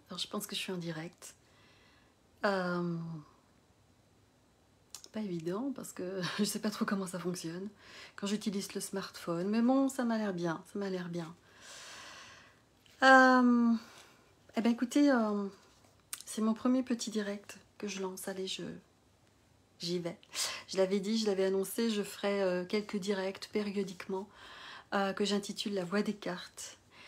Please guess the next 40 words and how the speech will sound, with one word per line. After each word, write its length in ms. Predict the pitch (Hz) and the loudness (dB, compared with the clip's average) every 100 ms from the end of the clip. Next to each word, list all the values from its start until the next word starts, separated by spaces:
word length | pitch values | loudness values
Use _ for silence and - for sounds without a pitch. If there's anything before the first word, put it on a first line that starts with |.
| - - - | -20 -20 -8
justement 380 | 175 175 196 208 | -6 -4 -4 -4
pour, 180 | 208 175 170 | -8 -6 -4
euh, 320 | 165 165 160 | -4 -6 -6
parler 380 | - 190 185 196 | -6 -4 -4 -2
un 60 | 208 | -4
petit 180 | - 190 | -6 -8
peu, 160 | - | -6
euh, 420 | 214 208 185 180 175 175 _ - - - - - | -4 -2 -2 -4 -6 -12 _ -20 -20 -20 -20 -12
de, 800 | 180 185 185 180 180 175 175 170 - _ _ _ - - - - | -6 -4 -4 -4 -4 -4 -4 -6 -10 _ _ _ -20 -20 -20 -12
de 80 | 185 | -10
ce 80 | - | -6
que 100 | 202 | -4
peuvent 260 | 226 233 | -2 0
nous 120 | 208 170 | 0 0
dire 200 | 175 175 | -4 -4
les 60 | 170 | -4
cartes, 400 | 170 180 - 175 | -6 -6 -10 -10
de 120 | 180 | -10
ce 140 | - | -8
qu'elles 280 | - 180 185 | -6 -6 -4
ont 60 | 190 | -4
à 60 | |
nous 100 | 190 | -4
raconter. 920 | 196 - 208 180 - 185 214 220 180 175 | -6 -6 -6 -6 -4 -4 -2 -2 -2 -2
Et, 80 | |
euh, 320 | 170 170 170 175 - - - - | -2 -2 -2 -6 -10 -20 -20 -12
elles 80 | 175 | -6
sont 120 | 214 | -4
intéressantes 540 | 196 185 180 214 233 - | -2 -2 -2 -2 -6 -8
parce 160 | 185 | -12
qu'elles 200 | - 185 | -6 -6
viennent, 360 | 170 185 208 220 | 0 2 2 2
euh, 340 | 175 175 170 175 | 0 -2 -4 -4
bah, 160 | 165 175 | -4 -6
régulièrement, 760 | 180 190 190 185 180 196 214 170 | -6 -6 -4 -4 -2 0 0 -2
euh, 80 | 165 - - - - - - | -6 -14 -20 -20 -18 -18 -6
nous 80 | 202 | -6
faire 200 | 180 214 | -2 -2
des 100 | 202 | -2
signes. 440 | 185 - 269 226 | -4 -2 0 0